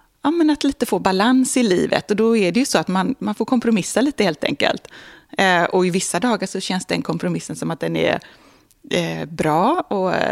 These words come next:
och balanserad. Och sen så är det såklart att vissa dagar så har man en dag där man känner, kan jag ha en dag när jag känner att, ah, eh, hur kunde jag göra det beslutet? Men, eh,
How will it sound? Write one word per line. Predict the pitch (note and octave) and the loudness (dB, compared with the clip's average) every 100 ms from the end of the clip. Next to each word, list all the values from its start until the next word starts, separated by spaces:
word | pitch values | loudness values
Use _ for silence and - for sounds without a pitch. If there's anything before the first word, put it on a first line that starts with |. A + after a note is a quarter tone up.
| - - | -2 -4
och | - F#3 F3+ E3+ | -4 -2 -2 -4
balanserad. | E3 F#3+ F3+ - G#3 E3+ E3 A3+ D#4+ | -2 -2 -2 0 2 2 2 2 0
Och | |
sen | - B3+ | 0 0
så | B3+ | 0
är | |
det | C4+ | -2
såklart | D#4 B3+ D4 A3+ | -4 -4 -2 -2
att | G#3+ | -2
vissa | A#3 - F3+ | -2 0 0
dagar | G3 F#3+ | 2 0
så | G3 | 0
har | |
man | F#3 F#3 | 0 2
en | |
dag | F#3+ E3 E3+ | 2 2 2
där | |
man | E3+ F3 | -2 -4
känner, | - - E3+ E3+ - - - | -4 -2 -2 -4 -8 -18 -16
kan | - C4+ | -2 2
jag | |
ha | A#3+ | 4
en | G#3+ | 4
dag | F#3 F3+ | 4 4
när | |
jag | F#3 | 2
känner | F#3+ F3 E3+ | 2 2 2
att, | D#3+ - | -2 -4
ah, | - - - - - - - - _ _ - | -8 -8 -12 -16 -20 -20 -20 -20 _ _ -2
eh, | F3 F3 | 0 2
hur | F#3+ | 0
kunde | F#3 G#3 F3+ | 0 2 4
jag | |
göra | F3 D#3 | 4 2
det | F#3 C4+ | 4 4
beslutet? | A#3 A#3+ A#3+ G#3+ G#3+ A3 G#3+ - | 4 2 4 4 4 2 2 0
Men, | G#3 F#3 F3+ | 0 0 -2
eh, | F#3 F3+ F3 F3+ | 0 0 -2 -4